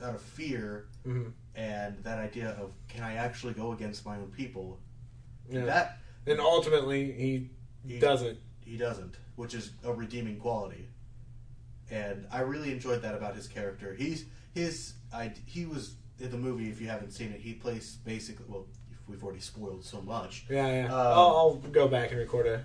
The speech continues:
Speaker 2: a spoiler tag.
Speaker 1: Yeah, spoiler tag. But, um, is that idea of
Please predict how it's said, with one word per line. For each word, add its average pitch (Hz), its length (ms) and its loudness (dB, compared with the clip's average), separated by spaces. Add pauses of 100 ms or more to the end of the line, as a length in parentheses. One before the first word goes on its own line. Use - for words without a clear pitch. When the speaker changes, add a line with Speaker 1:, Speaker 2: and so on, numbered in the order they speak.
(120)
Speaker 2:
a 120 80 4 (200)
spoiler 110 440 0
tag. 107 240 -6 (180)
Speaker 1:
Yeah, 113 280 0
spoiler 107 340 -6
tag. 101 200 -6 (460)
But, 123 240 4
um, 104 320 0 (1600)
is 131 180 -4
that 131 140 0
idea 123 560 0
of 104 420 -6